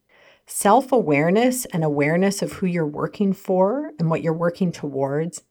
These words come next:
is really critical to career satisfaction in an H R role. Not quite as fun and challenging as a house full of teenagers, but pretty darn close.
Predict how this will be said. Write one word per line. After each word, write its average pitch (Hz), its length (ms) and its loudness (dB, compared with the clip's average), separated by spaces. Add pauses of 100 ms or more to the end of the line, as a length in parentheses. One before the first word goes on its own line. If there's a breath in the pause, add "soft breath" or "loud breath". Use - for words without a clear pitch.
(120)
is 247 400 -2
really 220 260 4
critical 143 600 -4
to - 140 -12
career 170 420 -2
satisfaction 151 1040 -4
in 160 120 -2
an 156 120 0
H 139 240 -4
R 135 140 -2
role. 131 420 -8 (1040 soft breath)
Not 359 300 4
quite 208 420 6
as 160 300 4
fun 190 440 6
and 151 160 2
challenging 175 800 2
as 160 140 0
a 151 80 4
house 170 260 2
full 165 200 0
of 143 100 0
teenagers, - 720 -4 (220)
but - 160 -12
pretty 277 240 0
darn 135 280 0
close. - 540 -12